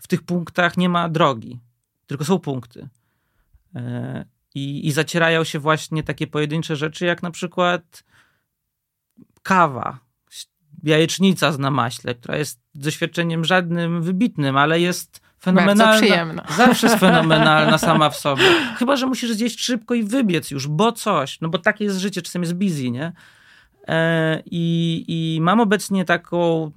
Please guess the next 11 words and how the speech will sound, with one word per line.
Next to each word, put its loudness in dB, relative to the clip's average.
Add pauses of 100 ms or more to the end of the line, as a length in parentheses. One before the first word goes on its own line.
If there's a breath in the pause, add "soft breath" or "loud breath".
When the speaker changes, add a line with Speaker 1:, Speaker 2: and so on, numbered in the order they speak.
(140)
Speaker 1:
powiedzmy, -4
chwilę 0
oddechu -4 (640 soft breath)
po, 2
po -12
bardzo -2
intensywnych -4
latach, -2
w -20
których, -8
e, -6